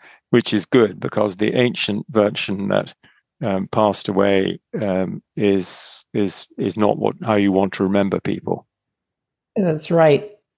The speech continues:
Speaker 2: So much has been said through so many different means that we get to pick our best age.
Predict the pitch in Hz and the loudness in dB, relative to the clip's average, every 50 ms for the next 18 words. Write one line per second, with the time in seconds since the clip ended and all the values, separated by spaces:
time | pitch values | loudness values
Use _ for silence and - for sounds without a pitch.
0 | _ _ _ - - - - 208 196 208 202 185 180 175 - - 170 156 151 156 | _ _ _ -6 -2 2 4 4 6 6 6 4 2 2 0 2 2 2 2 0
1 | - 147 143 143 - - - 143 135 139 131 131 139 - - 147 143 - - 156 | 0 0 0 0 0 2 2 4 4 4 2 -2 -4 -6 -6 -4 -4 -2 -2 -2
2 | 151 151 143 139 143 143 143 147 143 139 - 147 147 151 147 147 147 143 143 143 | 0 0 2 2 2 0 0 -2 -4 -4 -2 0 0 2 2 2 2 2 2 2
3 | 139 139 - 139 139 135 135 - - - _ _ _ _ _ - - 156 147 151 | 0 0 0 0 0 0 0 -2 -6 -12 _ _ _ _ _ -4 -2 0 2 2
4 | 139 143 - 147 160 143 - - - - - 165 151 - 147 143 143 143 143 - | 2 2 0 0 0 0 0 -2 -6 -4 -2 -2 -2 0 0 0 0 0 2 2
5 | 147 151 147 - - - 156 147 143 143 139 139 139 135 135 - - - | 2 2 2 -2 -2 0 2 4 4 6 4 4 2 0 -2 -8 -12 -14